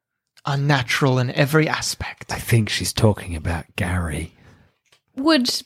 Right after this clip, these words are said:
Speaker 3: perhaps a Yuan-ti fit in that description?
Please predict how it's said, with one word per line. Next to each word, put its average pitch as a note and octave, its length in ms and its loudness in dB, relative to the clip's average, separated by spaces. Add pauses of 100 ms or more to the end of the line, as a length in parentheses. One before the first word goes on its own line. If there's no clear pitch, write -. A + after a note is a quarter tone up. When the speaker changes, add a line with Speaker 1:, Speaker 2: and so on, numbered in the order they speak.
(640)
Speaker 3:
perhaps - 800 -2 (1120)
a G#3+ 100 2
Yuan-ti B3 680 2 (1000)
fit E4+ 220 -10
in E4 220 -6
that E4 220 -6
description? - 500 -10